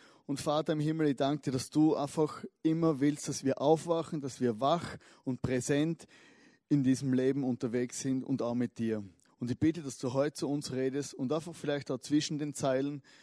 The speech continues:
mit uns redest. Amen. Sardes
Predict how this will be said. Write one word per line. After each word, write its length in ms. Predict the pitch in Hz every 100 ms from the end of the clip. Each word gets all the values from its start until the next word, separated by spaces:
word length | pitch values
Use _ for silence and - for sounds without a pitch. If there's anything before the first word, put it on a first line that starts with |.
| - -
mit 200 | 131 123
uns 240 | 120 107
redest. 420 | 107 104 101 - _
Amen. 420 | 135 139 135 117 98 - - - _ _ _ _ _ _ _ _ - - - - - _
Sardes 840 | - - 180 247 202 233 254 -